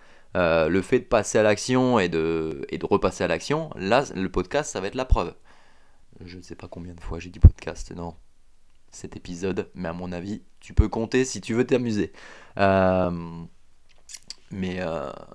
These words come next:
combien j'en ai enregistré, combien de temps je vais tenir, on en reparle dans les futurs épisodes, j'ai des objectifs, on verra si, si ça tient.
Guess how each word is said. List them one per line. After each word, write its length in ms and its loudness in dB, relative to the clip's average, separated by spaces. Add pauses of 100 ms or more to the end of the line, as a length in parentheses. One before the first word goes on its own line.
(200)
combien 280 -2
j'en 140 -4
ai 40 -4
enregistré, 640 -6 (240)
combien 240 2
de 60 -2
temps 160 4
je 80 -2
vais 100 0
tenir, 380 -4 (840)
on 140 -4
en 100 2
reparle 320 2
dans 100 -2
les 300 -8
futurs 400 -8
épisodes, 400 -8 (380)
j'ai 140 2
des 120 2
objectifs, 640 -2 (1600)
on 80 -10
verra 400 4 (220)
si, 260 -14
si 160 -12
ça 140 -6
tient. 200 -12